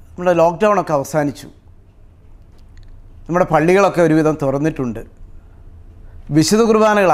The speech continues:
ആരംഭിച്ചു, കുറേശ്ശെയൊക്കെ വേദപാഠ ക്ലാസ്സുകളും തുടങ്ങി വെച്ചു. അപ്പോൾ പലയിടത്തുനിന്ന് കേൾക്കുന്ന ഒരു സംസാരമുണ്ട്, "സ്കൂളുകൾ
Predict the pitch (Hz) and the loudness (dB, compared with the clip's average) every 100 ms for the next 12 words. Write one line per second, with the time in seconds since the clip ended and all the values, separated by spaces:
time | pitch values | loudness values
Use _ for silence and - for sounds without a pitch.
0 | 139 143 143 - - - - - - - | 2 -2 -6 -10 -18 -20 -20 -20 -20 -20
1 | - - - - - - - - - - | -20 -20 -20 -20 -20 -20 -20 -20 -20 -20
2 | - 143 180 196 185 175 160 175 185 180 | -4 0 2 2 2 2 2 2 0 0
3 | 151 135 151 190 196 160 139 139 131 - | 0 0 0 0 0 -2 -4 -4 -6 -10
4 | - - - - - - - - - - | -20 -20 -20 -20 -20 -20 -20 -20 -20 -20
5 | - - - - - - - - - - | -20 -20 -20 -20 -20 -20 -20 -20 -20 -20
6 | - - - - - - - - 220 202 | -20 -20 -20 -20 -20 -20 -8 -4 2 2
7 | 160 160 - - - - - - - - | 2 0 -6 -18 -20 -20 -20 -20 -20 -20
8 | - - - 185 185 226 233 240 190 180 | -20 -18 -2 2 2 2 2 0 2 0
9 | 185 190 175 165 - - - - - 147 | 0 0 0 0 -4 -20 -20 -20 -14 -10
10 | 143 143 131 156 156 131 107 - - - | -8 -8 -2 0 0 -2 -10 -16 -20 -20
11 | - - - - - - - - - - | -20 -20 -20 -20 -20 -20 -20 -20 -20 -20
12 | - - 196 233 302 320 | -20 -6 0 2 4 2